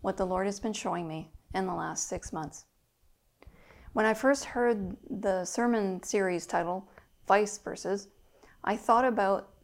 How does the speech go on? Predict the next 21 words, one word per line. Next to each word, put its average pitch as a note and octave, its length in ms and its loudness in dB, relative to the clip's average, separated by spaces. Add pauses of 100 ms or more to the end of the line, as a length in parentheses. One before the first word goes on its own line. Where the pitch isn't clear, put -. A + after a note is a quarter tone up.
(300)
the G3 80 0
stuff - 540 -2
in G#3 120 0
my F#3 140 -2
dad's F3 400 -2
garage. D#3 520 -4 (760)
He - 120 -4
had F#3+ 120 4
a F3+ 60 -2
great - 480 0
big G3+ 260 4 (100)
old F3+ 360 0
desk, E3 420 0 (340)
and F#3 200 -6
bolted G#3 420 2
to F3 220 -4
it - 180 -6 (460)
was F3+ 160 -4
a F#3 60 2
big G3 420 2 (180)
metal F#3 320 2